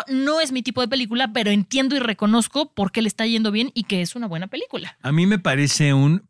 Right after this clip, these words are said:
Speaker 2: peliculón,
Speaker 1: Me
Speaker 2: loco.
Speaker 1: imaginé, si es de tu estilo, Oscar.
Speaker 2: Pero un peliculón, loco.
Speaker 1: Ujú.
Speaker 2: Anatomía de una caída, de verdad. <clears throat> Vayan
Speaker 1: ¿No
Speaker 2: a
Speaker 1: te
Speaker 2: verla.
Speaker 1: pareció larga?
Speaker 2: No, me
Speaker 1: ¿No?
Speaker 2: pareció, de hecho, incluso
Speaker 1: Mm.
Speaker 2: muy interesante. Me pareció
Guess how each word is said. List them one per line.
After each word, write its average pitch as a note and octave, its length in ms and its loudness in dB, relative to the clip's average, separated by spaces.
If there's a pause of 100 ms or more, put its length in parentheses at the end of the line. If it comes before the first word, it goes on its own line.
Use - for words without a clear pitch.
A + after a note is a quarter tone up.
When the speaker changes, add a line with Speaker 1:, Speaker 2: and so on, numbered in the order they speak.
(100)
Speaker 2:
peliculón, C3 1040 2
Speaker 1:
Me A#2+ 60 2
Speaker 2:
loco. A2 120 0
Speaker 1:
imaginé, A#3+ 440 -4
si C4 120 -4
es B3 80 -4
de C4+ 100 -4
tu A#3 80 -10
estilo, F#3 340 -10
Oscar. - 220 -10
Speaker 2:
Pero E3 260 6
un E3+ 160 8
peliculón, C#3 560 6
loco. A#2+ 220 2
Speaker 1:
Ujú. B2+ 40 4
Speaker 2:
Anatomía C#3+ 440 4
de E3 60 4
una E3 160 2
caída, B2+ 340 0
de B2+ 100 0
verdad. C3+ 360 0 (480)
<clears throat> A#3+ 320 6
Vayan E3 340 4
Speaker 1:
¿No - 40 2
Speaker 2:
a - 40 0
Speaker 1:
te - 60 2
Speaker 2:
verla. D3+ 160 2
Speaker 1:
pareció B3+ 180 4
larga? F#3 360 -2
Speaker 2:
No, E3+ 580 4
me A3+ 200 4
Speaker 1:
¿No? C#4 60 2
Speaker 2:
pareció, E3 340 2
de A#3 80 0
hecho, A#3+ 220 -2
incluso G#3+ 540 0
Speaker 1:
Mm. G#3+ 380 -10
Speaker 2:
muy F3 360 6
interesante. D#3+ 840 -2
Me C3 180 -4
pareció C3+ 500 -6